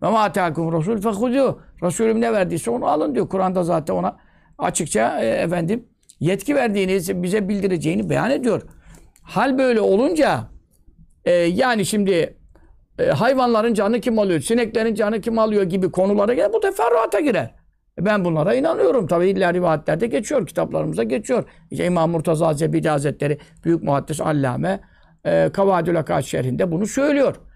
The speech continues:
Biz bunlara inanıyoruz. Aksine bir, başka bir delil, daha kuvvetli bir rivayet gelmediği süre, görmediğim sürece tamam, bunda sorun yok.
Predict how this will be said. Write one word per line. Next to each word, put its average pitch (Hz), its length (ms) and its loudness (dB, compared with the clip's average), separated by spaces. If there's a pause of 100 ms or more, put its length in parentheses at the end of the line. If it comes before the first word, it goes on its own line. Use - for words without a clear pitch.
(120)
Biz 156 140 -2
bunlara 175 340 0
inanıyoruz. 254 560 -2 (640)
Aksine 180 440 0
bir, 170 280 0
başka 165 320 -2
bir 160 120 -2
delil, 160 280 0
daha 170 200 0
kuvvetli 165 400 -2
bir 156 60 -2
rivayet 156 580 -2
gelmediği 165 480 -2
süre, 156 200 -6
görmediğim 135 500 -2
sürece 392 380 -6
tamam, 523 300 0
bunda 214 200 0
sorun 320 280 -4
yok. 262 220 -4